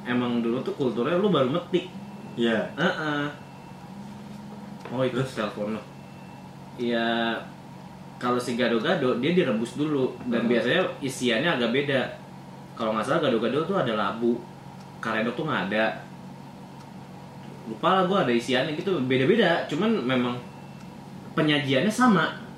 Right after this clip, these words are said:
Speaker 1: Gitu.
Speaker 2: Ya, paling kalau misalkan ngomongin pagi-pagi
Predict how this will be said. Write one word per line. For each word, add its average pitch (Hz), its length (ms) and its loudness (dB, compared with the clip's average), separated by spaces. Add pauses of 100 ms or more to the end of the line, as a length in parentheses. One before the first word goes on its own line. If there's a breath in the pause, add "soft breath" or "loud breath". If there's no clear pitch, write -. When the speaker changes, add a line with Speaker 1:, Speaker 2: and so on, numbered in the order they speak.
(600)
Speaker 1:
Gitu. 110 680 -2 (840)
Speaker 2:
Ya, 131 180 -8 (120)
paling 117 220 -8
kalau 143 160 -6
misalkan 120 300 -6 (120)
ngomongin 110 840 -6 (520)
pagi-pagi 113 920 -2